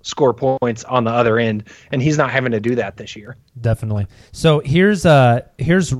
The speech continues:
Speaker 2: Russ's stats over the past ten games. Okay.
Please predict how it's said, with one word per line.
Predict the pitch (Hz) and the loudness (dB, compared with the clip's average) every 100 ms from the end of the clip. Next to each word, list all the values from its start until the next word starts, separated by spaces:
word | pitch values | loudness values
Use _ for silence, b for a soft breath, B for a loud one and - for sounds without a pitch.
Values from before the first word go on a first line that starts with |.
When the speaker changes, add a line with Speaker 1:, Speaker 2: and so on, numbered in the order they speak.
| - | -4
Speaker 2:
Russ's | 143 135 135 139 123 - - | 4 4 4 2 -2 -2 -4
stats | 120 120 127 - | 0 0 -2 -6
over | 139 127 117 | -2 0 0
the | |
past | 113 - 123 117 - | 0 2 0 0 -2
ten | - 151 127 | -2 -2 -4
games. | 113 95 95 - - _ - | -6 -8 -14 -20 -20 _ -2
Okay. | 127 | 0